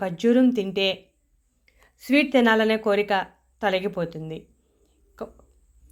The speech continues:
ఒక ఖర్జూరం తినడం వలన గుండె కూడా ఆరోగ్యంగా ఉంటుంది. దీనిలో కొలెస్ట్రాల్, యాంటీఆక్సిడెంట్స్,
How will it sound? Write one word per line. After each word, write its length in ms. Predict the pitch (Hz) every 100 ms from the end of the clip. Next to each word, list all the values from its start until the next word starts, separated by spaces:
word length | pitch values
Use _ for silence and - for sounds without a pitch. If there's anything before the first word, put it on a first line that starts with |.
| _ _ _ _ -
ఒక 160 | 254 302
ఖర్జూరం 540 | 254 220 247 277 277
తినడం 380 | 247 226 226 226
వలన 360 | 220 214 196 185 190
గుండె 300 | 202 208 233
కూడా 360 | 233 196 190 -
ఆరోగ్యంగా 720 | 180 190 226 185 185 175 185
ఉంటుంది. 540 | 180 165 160 151 160 _ _ _ _
దీనిలో 520 | 165 214 220 202 196 196 _ _ _ _ _ -
కొలెస్ట్రాల్, 560 | 233 240 240 233 226 220 190
యాంటీఆక్సిడెంట్స్, 920 | 190 208 220 214 214 202 196 208